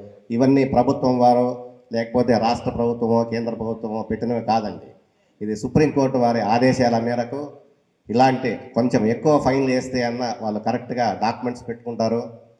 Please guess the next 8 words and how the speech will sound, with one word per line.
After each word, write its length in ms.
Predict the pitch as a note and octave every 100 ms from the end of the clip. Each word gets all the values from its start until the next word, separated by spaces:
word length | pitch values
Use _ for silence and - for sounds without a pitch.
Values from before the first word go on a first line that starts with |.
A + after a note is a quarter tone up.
| -
ఏదైనా 240 | A2+ A#2 A#2+
ప్రమాదం 520 | A2 A2+ B2 A#2+ A2+
జరిగినప్పుడు 440 | G#2+ A#2 A#2+ A2+
ఇన్సూరెన్స్ 480 | G#2 A2+ A#2+ A#2 A2
సర్టిఫికెట్ 500 | G#2+ G#2+ A#2 A2 G#2
ఉంటే 460 | G#2+ A2 E2+ - - _ _ -
ప్రమాద 300 | G#2+ A#2+ B2
బాధితులకు 880 | G#2 G#2 A2+ A#2 A2+ G#2+ G2+ D#2